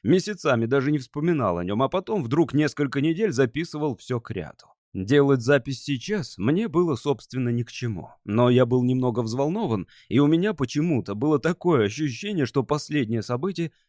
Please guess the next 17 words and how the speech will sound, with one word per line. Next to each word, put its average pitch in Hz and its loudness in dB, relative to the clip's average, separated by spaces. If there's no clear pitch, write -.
надо 107 2
записать. - -18
Я 113 2
полез 120 0
под 117 -2
койку 185 -2
и 165 0
вытянул 139 2
железный 110 2
ящик, 175 -6
в - -20
котором 131 2
хранились 120 0
журнал 151 -2
и 135 0
прочие 120 2
бумаги. 101 -8